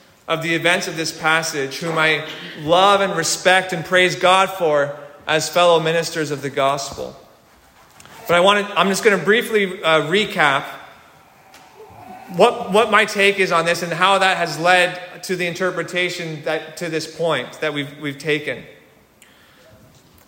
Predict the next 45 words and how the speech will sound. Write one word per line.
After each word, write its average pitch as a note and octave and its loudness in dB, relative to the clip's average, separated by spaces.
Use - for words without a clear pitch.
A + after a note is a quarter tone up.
Um, D3 2
so, F3+ 2
so, F3 6
um, D#3+ 4
first A#3 6
he A#3 -2
says, G3+ 0
"Truly A3 4
I F3+ 4
say G3+ 0
to G3 -4
you," C#3+ -4
which D3 -4
is, D#3+ -8
it F3 -4
matters. F3 0
I D#3 -2
mean, E3 -4
that's F#3 0
the, E3+ 4
the F3 0
whole A3 2
point G3+ 2
of E3+ 0
"Truly G3 0
I E3 2
say F3 -4
to G3 -6
you" G#3+ -2
is D#3+ -2
he's E3+ -8
saying F#3 0
this E3+ -2
matters. F3 0
So F3+ 0
"Truly A3 6
I F#3 4
say G#3 2
to G#3 0
you" E3+ -2
is E3 -6
a, D#3+ 0
is D#3+ -2
an E3+ 0
important, F3+ 0